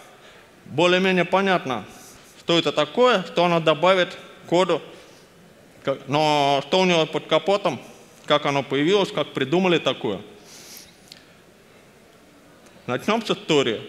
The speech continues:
Давным-давно, когда компьютеры были большие, память у них была маленькая, программисты были такие же ленивые, как и сейчас. И они не любили писать одно и то же много раз,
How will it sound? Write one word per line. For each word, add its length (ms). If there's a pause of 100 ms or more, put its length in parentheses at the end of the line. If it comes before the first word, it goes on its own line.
(1080)
Давным-давно, 800 (580)
когда 460 (500)
компьютеры 460
были 240
большие, 600 (640)
память 300
у 40
них 160
была 320 (200)
маленькая, 640 (920)
программисты 640
были 240
такие 540
же 120
ленивые, 460
как 220
и 40
сейчас. 420 (840)
И 40
они 240
не 120
любили 340
писать 440
одно 280
и 40
то 200
же 100
много 360
раз, 260